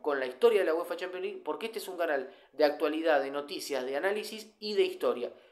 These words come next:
Es el diferencial que queremos darle en el canal, el análisis de la historia de todos los temas que tratamos. No solo quedarnos con el presente,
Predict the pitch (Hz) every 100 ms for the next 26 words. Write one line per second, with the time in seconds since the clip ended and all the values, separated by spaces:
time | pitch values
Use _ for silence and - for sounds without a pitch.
0 | - 156 156 156 147 143 139 135 185 170
1 | 139 147 151 151 151 143 139 143 165 208
2 | - - - 139 139 160 202 208 175 151
3 | 143 139 143 196 180 156 185 170 156 165
4 | 156 139 135 135 123 127 175 180 175 160
5 | 165 165 151 143 143 190 190 190